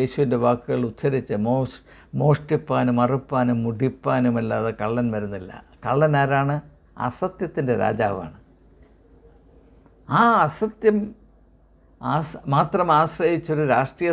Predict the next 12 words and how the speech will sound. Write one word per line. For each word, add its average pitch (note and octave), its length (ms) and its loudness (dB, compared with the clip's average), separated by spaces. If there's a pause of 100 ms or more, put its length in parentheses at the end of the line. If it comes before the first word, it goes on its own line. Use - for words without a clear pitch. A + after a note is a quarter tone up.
സംസ്കാരം D3+ 480 2
ഉണ്ടാക്കിയാലോ, D3 540 2 (460)
അതിൻ്റെ C#3+ 200 -2 (100)
പരിണിതഫലം D3 680 2 (460)
മോഷ്ടിക്കുകയും D#3 640 -2 (420)
അറുക്കുകയും D#3 540 2 (100)
മുടിക്കുകയും E3+ 600 2
മാത്രവുമാണ് C#3+ 600 0
എന്ന് B2+ 160 -2
മനസ്സിലാക്കാൻ C#3+ 520 -4 (100)
എന്താണ് C#3 320 -2
പ്രയാസം? - 420 -4